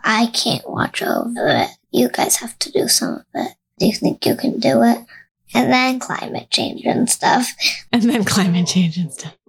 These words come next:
Speaker 1: We're not doing such a great job. Hmm.
Speaker 2: Yeah, for real. Something I'm wondering about is why here? Why now, right? Like,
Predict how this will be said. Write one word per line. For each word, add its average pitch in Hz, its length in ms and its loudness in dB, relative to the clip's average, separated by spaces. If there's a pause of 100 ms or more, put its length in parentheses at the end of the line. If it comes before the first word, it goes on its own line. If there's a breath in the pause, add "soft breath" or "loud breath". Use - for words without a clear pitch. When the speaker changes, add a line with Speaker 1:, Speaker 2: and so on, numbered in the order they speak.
Speaker 1:
We're 466 200 4
not 269 140 0
doing 349 160 2
such 359 440 2
a 294 80 2
great 311 400 0
job. 311 520 2 (800 loud breath)
Hmm. 277 520 2 (680 loud breath)
Speaker 2:
Yeah, 196 320 0 (220)
for 214 120 -4
real. 208 500 0 (440)
Something 339 380 4
I'm 370 120 4
wondering 254 340 4
about 202 240 2
is 190 160 2
why 196 320 2
here? 214 540 0
Why 196 280 0
now, - 460 0
right? 208 280 0
Like, 190 280 -2